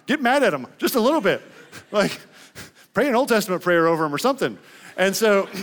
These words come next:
<clears throat> like, but I don't think it's just because Robin has, like, a pleasant disposition.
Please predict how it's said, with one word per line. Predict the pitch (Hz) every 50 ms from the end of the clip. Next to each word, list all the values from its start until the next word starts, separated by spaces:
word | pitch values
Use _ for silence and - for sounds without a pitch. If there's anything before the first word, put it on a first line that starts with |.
| 175 147 - -
<clears throat> | - - - - - -
like, | - 175 185 180 - - - _ _ - _ _ _ _ _ _ _ _ _ _ _ _ _ _ _ _ _ _ _ _ _ _ _ _ _ _ _ _ _ _ _ _ -
but | 233 233
I | 196 190 220
don't | 226 247 285 415 -
think | - 294 262 254
it's | 226 -
just | - 226 233 -
because | - 240 - 240 214 143
Robin | 143 165 165 180 180 196 180
has, | 180 180 -
like, | 180 165 -
a | 160
pleasant | - - 180 175 175 185 175 135 131
disposition. | 156 160 - - - 165 139 - 139 143 - - 190 190 190 196 190 180